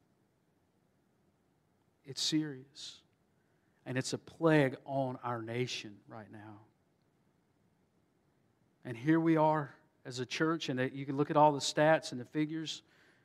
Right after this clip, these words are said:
and the church engages in the same types of sexual immorality as the world around us. And we're bowing down at the idol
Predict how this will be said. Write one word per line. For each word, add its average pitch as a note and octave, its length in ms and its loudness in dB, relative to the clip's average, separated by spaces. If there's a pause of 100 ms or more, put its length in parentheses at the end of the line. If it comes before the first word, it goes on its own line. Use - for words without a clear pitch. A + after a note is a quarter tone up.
(140)
and C3+ 100 -6
the C3+ 80 0
church F3+ 400 0
engages C#3+ 600 4
in B2+ 100 -2
the C3 80 -6
same D3+ 460 2
types C#3+ 680 -2 (680)
of - 80 -18
sexual C#3+ 460 -2
immorality C3+ 760 -2
as B2+ 180 -8
the A#2+ 80 -8
world C3 280 -6
around A#2+ 400 -8
us. - 280 -16 (3750)
And B2+ 120 -8
we're C3 100 0
bowing C3+ 540 6
down C#3 340 6
at B2+ 120 -4
the A#2+ 140 -4
idol C3+ 480 2